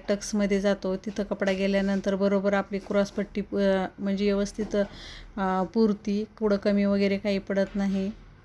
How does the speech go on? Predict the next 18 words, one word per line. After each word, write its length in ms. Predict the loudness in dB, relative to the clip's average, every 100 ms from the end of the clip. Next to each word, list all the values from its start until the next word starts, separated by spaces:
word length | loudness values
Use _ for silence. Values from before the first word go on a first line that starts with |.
| -18 -16 -16 -18 -18 -20 -20 -20 -20 -20 -18 -18 -18 -18 -20 -20 -20 -20 -18 -18 -18 -20 -20 -20 -20 -10
हे 100 | -4
बघा, 200 | 0 2
आता 160 | 2 0
आपली 220 | -2 -2
ही 220 | 2 2 0 -2 0 2
जी 80 | 2
आहे 300 | 2 2 0
ब्लाऊज 380 | 0 0 0 -2
कटिंग, 420 | -6 -4 -4 -4 -8 -16 -20 -20 -20 -20 -20 -12 -8
तर 160 | 0
आपली 380 | 0 2 2 2
ही 200 | 2 0
साईड 360 | 0 0 0 2
झालेली 440 | 2 2 2 2
आहे. 340 | 0 2 0 -2
आता 260 | -4 -4
बाही 260 | 0 2 2
कट 200 | 0